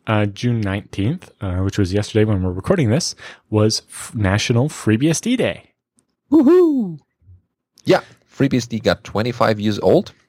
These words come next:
Speaker 1: Yes.
Speaker 2: Wow,
Speaker 1: Uh,
Speaker 2: that's a
Speaker 1: FreeBSD
Speaker 2: lot.
Speaker 1: turned twenty-five, uh, yesterday. Uh, and lots of people were telling interesting stories about FreeBSD Day.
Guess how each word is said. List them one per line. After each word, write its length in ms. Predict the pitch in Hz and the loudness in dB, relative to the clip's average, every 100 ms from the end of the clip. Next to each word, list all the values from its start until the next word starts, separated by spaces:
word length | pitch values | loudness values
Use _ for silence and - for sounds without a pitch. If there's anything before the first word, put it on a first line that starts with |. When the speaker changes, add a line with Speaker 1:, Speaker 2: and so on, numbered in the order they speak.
| _ _ _ _ | _ _ _ _
Speaker 1:
Yes. 420 | 123 135 - - - | -6 -6 -10 -12 -2
Speaker 2:
Wow, 200 | 82 90 | 0 2
Speaker 1:
Uh, 140 | 90 | 0
Speaker 2:
that's 200 | 90 - | -2 -2
a 60 | 110 | 0
Speaker 1:
FreeBSD 240 | 110 - 110 | 0 0 -2
Speaker 2:
lot. 60 | |
Speaker 1:
turned 240 | - 107 101 | 0 -2 -2
twenty-five, 1000 | - 123 160 - 131 127 92 87 - - | -4 -4 -6 -8 -6 -6 -6 -8 -12 -10
uh, 140 | 98 | -6
yesterday. 460 | 87 87 - 101 156 - - - _ _ | -4 -6 -6 -4 -4 -6 -20 -20 _ _
Uh, 280 | 110 92 101 - | -2 -2 -2 -2
and 320 | 113 123 147 | 0 0 -4
lots 280 | 110 104 - | -4 -2 -2
of 80 | 117 | -4
people 220 | 107 113 | -2 0
were 100 | 113 | -2
telling 300 | 101 101 107 - | 0 0 -2 -4
interesting 380 | 123 - - 123 | -10 -6 -4 -2
stories 500 | - 226 160 101 85 | 0 2 2 2 -2
about 220 | 95 95 | -6 -8
FreeBSD 540 | - 98 - - - 87 | -8 -10 -10 -12 -12 -12
Day. 180 | - | -16